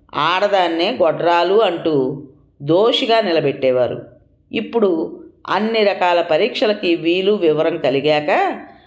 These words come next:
మగాడిలో లోపం కనిపెట్టాక, ఆడదాన్ని నిందించడం కాస్త తగ్గినా, అవకాశం ఉన్నంత వరకు తనలో లోపం బయటపడకుండా చూసుకుంటాడు మగాడు. ఇదే తనలో లోపం ఉంటే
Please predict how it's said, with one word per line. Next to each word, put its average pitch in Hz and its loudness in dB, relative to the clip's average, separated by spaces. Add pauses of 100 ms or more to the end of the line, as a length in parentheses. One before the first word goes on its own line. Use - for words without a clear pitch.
(220)
మగాడిలో 254 0
లోపం 180 0
కనిపెట్టాక, 143 -2 (500)
ఆడదాన్ని 190 0
నిందించడం 175 -2
కాస్త 151 -4
తగ్గినా, 151 -2 (340)
అవకాశం 196 0
ఉన్నంత 165 -2
వరకు 165 -2 (420)
తనలో 226 2
లోపం 190 2
బయటపడకుండా 185 0
చూసుకుంటాడు 143 0
మగాడు. 131 -2 (1700)
ఇదే 185 0
తనలో 180 2
లోపం 156 2
ఉంటే 160 0